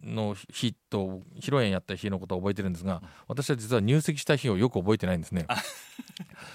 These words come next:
Speaker 1: ところが今の時代の若い人たちは入籍ありきなんですね。
Speaker 2: ええ。
Speaker 1: 結婚イコール入籍の日なんですね。
Speaker 2: はい。
Speaker 1: 実は、あの、今日もあるスタッフから朝から言われたんですけど、「来年入籍します」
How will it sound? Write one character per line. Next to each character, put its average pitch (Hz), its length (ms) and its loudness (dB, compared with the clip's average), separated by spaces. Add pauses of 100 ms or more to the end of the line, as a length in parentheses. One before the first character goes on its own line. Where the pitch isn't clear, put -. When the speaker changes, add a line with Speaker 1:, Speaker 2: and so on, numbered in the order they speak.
(200)
Speaker 1:
と 170 60 0
こ 202 80 4
ろ 180 60 8
が 139 120 4
今 226 240 6
の 120 140 4
時 98 100 0
代 104 160 4
の 104 140 2
若 104 180 2
い 107 40 -2
人 - 160 -8
た 87 60 -6
ち - 100 -4
は 92 180 0 (300)
入 196 200 8
籍 185 240 4
あ 175 60 8
り 170 100 4
き 127 60 0
な 90 80 -4
ん 95 60 -12
で 87 60 -16
す 95 40 -12
ね。 143 160 -2 (120)
Speaker 2:
え 117 260 -2 (280)
え。 - 60 -10
Speaker 1:
結 170 180 0
婚 214 320 4
イ 175 140 -4
コ 208 140 6
ー - 20 6
ル 151 120 6
入 143 220 8
籍 156 240 2
の 147 80 6
日 127 80 2
な 95 120 0
ん 78 40 -10
で 76 60 -16
す 82 60 -14
ね。 98 160 -2
Speaker 2:
は 123 60 0
い。 80 200 -6 (440)
Speaker 1:
実 170 120 2
は、 123 200 4
あ 113 40 2
の、 107 280 -2
今 147 140 4
日 120 60 0
も 98 500 -4
あ 113 60 -2
る 95 100 -4
ス - 100 -16
タ 104 120 -2
ッ - 20 -2
フ - 80 -10
か 90 140 -2
ら 87 240 -4
朝 110 180 -2
か 87 120 -4
ら 90 40 -2
言 92 80 -2
わ 95 80 0
れ 95 80 0
た 90 140 -2
ん 85 40 -4
で 82 40 -6
す - 80 -12
け 90 60 -6
ど、 85 60 -8 (460)
「来 104 160 2
年 98 180 2
入 107 160 2
籍 87 200 -4
し - 100 -4
ま 87 180 0
す」 - 160 -12